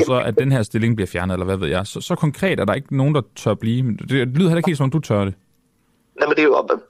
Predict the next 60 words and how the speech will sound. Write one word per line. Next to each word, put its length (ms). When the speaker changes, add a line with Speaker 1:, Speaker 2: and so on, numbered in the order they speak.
Speaker 2:
præcis 340
fordi 200
jeg 80
ikke 120
bruger 180
den 160
argumentation, 600
fordi 200
det 100
var 80
det, 160
der 60
gik 220
galt 260
i 120
forhold 300
til 140
sundhedsplatformen. 760
Der 60
var 120
der 60
jo 60
nogle 180
politikere, 400
som 140
sagde, 260
"Jamen, 180
nu 220
indfører 280
vi 60
en 80
sundhedsplatform, 640
så 120
gør 200
det, 140
at 280
alting 320
kan 100
gøres 240
meget 200
lettere, 340
vi 60
bruger 180
meget 220
mindre 200
tid." 260
Øh, 180
og 100
inden 120
man 120
overhovedet 280
havde 100
set, 240
om 80
den 140
virkede, 320
så 120
fyrede 280
man 160
alle, 300